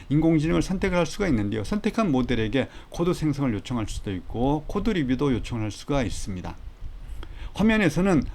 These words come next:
서울의 오늘 날씨를 오픈 웨더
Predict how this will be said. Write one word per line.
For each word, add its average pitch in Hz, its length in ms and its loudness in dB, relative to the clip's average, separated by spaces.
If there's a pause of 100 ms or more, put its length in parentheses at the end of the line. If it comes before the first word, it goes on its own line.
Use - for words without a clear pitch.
(480)
서울의 196 340 8
오늘 180 300 6
날씨를 120 600 2
오픈 123 380 0
웨더 113 300 0